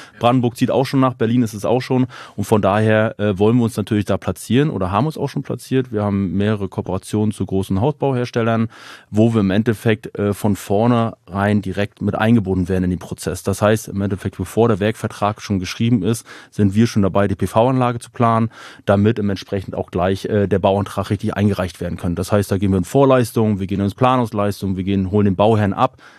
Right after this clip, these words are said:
Was brauchst du oder was braucht, sagt der Gesetzgeber? Ist das überhaupt richtig, was der Gesetzgeber sagt? Weil er möchte ja zufrieden sein. Wir wollen ja zufriedene Kunden mit unseren Hausbauherstellern, ähm, haben und dementsprechend gehen wir schon in die Beratung.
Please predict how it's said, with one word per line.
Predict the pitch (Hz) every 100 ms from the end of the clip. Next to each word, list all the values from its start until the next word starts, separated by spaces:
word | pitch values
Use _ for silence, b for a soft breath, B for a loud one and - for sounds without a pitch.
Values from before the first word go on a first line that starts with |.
| B _
Was | 107 104
brauchst | - - 101 123 -
du | -
oder | 101
was | 90 - _ _ -
braucht, | 98 95
sagt | 107 101
der | 104
Gesetzgeber? | 92 92 - 120 131 208 - b b 123
Ist | 135 123
das | 113 110
überhaupt | 98 92
richtig, | 101 - 139 -
was | 127
der | 139
Gesetzgeber | 135 147 - 151 147
sagt? | - 175 98
Weil | 98
er | -
möchte | 107 101 107
ja | 101
zufrieden | 104 - 123 101
sein. | 87 82 -
Wir | 95
wollen | 104
ja | 104
zufriedene | 101 - 120 110
Kunden | - 139 147 147 143
mit | 131
unseren | 120 120 110
Hausbauherstellern, | 135 123 120 120 - 110 107 B B B B _
ähm, | 113 107 95
haben | 104 123 156
und | 113 110
dementsprechend | 117 - 117 107 104
gehen | 107
wir | 104
schon | - 101
in |
die | 92
Beratung. | 90 110 147 175 185